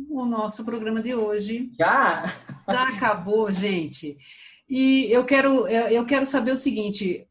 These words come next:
Speaker 1: o Maurício, quem quiser saber mais sobre a sua área no senac, né, quiser conhecer mais os cursos, né, o que vocês fazem, quais são os contatos? Onde as pessoas podem achar vocês?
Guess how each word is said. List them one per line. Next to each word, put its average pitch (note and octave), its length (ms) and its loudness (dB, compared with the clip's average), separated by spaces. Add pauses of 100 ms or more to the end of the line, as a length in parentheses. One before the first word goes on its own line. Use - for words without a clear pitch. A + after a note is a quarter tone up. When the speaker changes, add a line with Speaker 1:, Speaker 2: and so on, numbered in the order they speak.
(100)
Speaker 1:
o G3 440 -6
Maurício, G#3+ 560 2
quem D4 200 -2
quiser E4+ 320 2
saber G#3 300 -2
mais F#3+ 640 0
sobre F3+ 260 -4
a F3 40 -6
sua F3 220 -6
área D#3+ 260 -4
no E3 100 -6
senac, D3+ 960 -8 (360)
né, E3 160 -6
quiser E3 360 -10
conhecer E3+ 440 -6
mais D#3+ 420 -6
os D#3 160 -10
cursos, D#3 1040 -10
né, D#3+ 400 -8
o C#3+ 100 -12
que D3+ 140 -20
vocês E3 380 -10
fazem, F3 420 -6
quais D4 200 -4
são G#4+ 140 0
os G#4 100 -2
contatos? F3+ 540 -4
Onde A3 180 -2
as C4 100 -4
pessoas B3+ 320 -6
podem F#3+ 340 -2
achar F#3 300 -6
vocês? C#3+ 680 -16